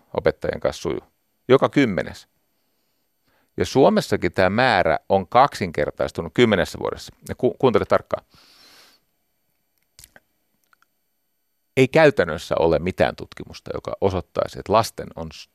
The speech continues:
turvallista syödä psykoosilääkkeitä. Ei löydy. Ja tätä on tehty, kuule, ei yksi, ei viisi, ei viisitoista, ei sataviisikymmentä. Tätä on tehty, no okei,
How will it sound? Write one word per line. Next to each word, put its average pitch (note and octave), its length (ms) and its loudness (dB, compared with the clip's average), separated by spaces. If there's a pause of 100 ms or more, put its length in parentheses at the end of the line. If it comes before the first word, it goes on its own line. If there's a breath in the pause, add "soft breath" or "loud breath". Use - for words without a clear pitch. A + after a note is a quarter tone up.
(140)
turvallista F2+ 580 -2
syödä - 240 -2
psykoosilääkkeitä. - 920 -6 (600)
Ei A2+ 220 6
löydy. F2 400 4 (680)
Ja - 60 -8
tätä G#2+ 260 2
on G#2+ 120 0
tehty, B2 340 -2 (100)
kuule, G#2 340 0 (180)
ei B2 240 4
yksi, - 440 -6
ei G#2 260 4
viisi, G2 380 0
ei A2+ 260 4
viisitoista, G2 600 -2
ei A#2 140 6
sataviisikymmentä. F#2 760 0 (240 loud breath)
Tätä C3+ 260 4
on E2 140 0
tehty, D#2+ 360 0 (1160)
no G#2 100 2
okei, D#2+ 380 2